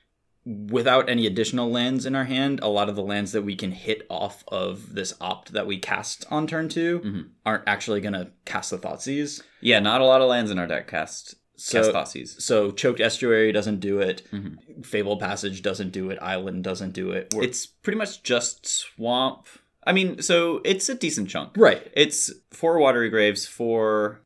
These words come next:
Speaker 2: what's the
Speaker 1: The
Speaker 2: the
Speaker 1: check
Speaker 2: check
Speaker 1: land
Speaker 2: land?
Speaker 1: that I, <laughs> I don't know.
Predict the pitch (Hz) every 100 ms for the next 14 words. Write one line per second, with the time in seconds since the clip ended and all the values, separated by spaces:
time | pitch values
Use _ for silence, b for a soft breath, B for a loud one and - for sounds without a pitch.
0 | - 104 - - 92 92 160 92 - 95
1 | 104 95 107 101 110 110 104 180 - -
2 | 185 185 - - - 254 - 214 185 -
3 | 185 170 156 165